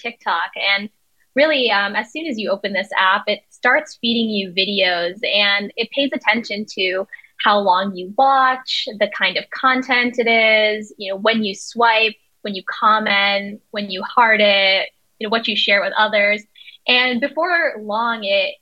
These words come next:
it really gets this incredible sense of what you find entertaining or,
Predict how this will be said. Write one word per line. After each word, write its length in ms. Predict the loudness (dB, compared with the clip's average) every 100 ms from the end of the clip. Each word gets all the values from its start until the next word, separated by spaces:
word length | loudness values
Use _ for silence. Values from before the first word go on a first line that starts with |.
| -8
it 140 | -8 -4
really 240 | -2 -2
gets 220 | -4 -6 -8
this 100 | -10
incredible 580 | -8 -10 -4 -4 -2 -6
sense 460 | -8 -6 -6 -6 -6
of 160 | -6 0
what 220 | 0 0
you 140 | -4
find 600 | 0 2 2 0 -4 -10 -14 _ 0
entertaining 800 | 0 -2 -2 -2 0 0 0 0
or, 340 | 0 0 -2